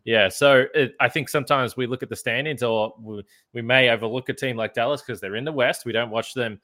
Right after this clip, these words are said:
as much, but they're a good team, and they're a good defensive team, and the Bucks certainly did struggle today. But for the Bucks defense, so Luka Doncic, and let's be honest, he's been a player that's given the Bucks real problems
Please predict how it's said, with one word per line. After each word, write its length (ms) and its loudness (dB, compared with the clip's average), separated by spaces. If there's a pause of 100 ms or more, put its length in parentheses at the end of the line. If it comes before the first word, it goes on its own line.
(260)
as 220 -2
much, 240 0
but 100 -8
they're 120 2
a 60 -2
good 160 -6
team, 240 2 (160)
and 140 -6
they're 80 2
a 40 -4
good 200 -6
defensive 460 -6
team, 240 -4
and 100 -6
the 60 -8
Bucks 320 -4
certainly 260 -2
did 220 -6
struggle 480 -4 (340)
today. 580 0 (720)
But 220 -4
for 100 0
the 80 4
Bucks 320 2
defense, 480 -2
so 140 -2
Luka 260 -4
Doncic, 460 -4
and 100 -4
let's 140 -4
be 120 -4
honest, 360 -2
he's 120 -4
been 160 -4
a 40 -4
player 280 0
that's 180 -6
given 200 -4
the 80 -10
Bucks 300 -4
real 160 -2
problems 580 -4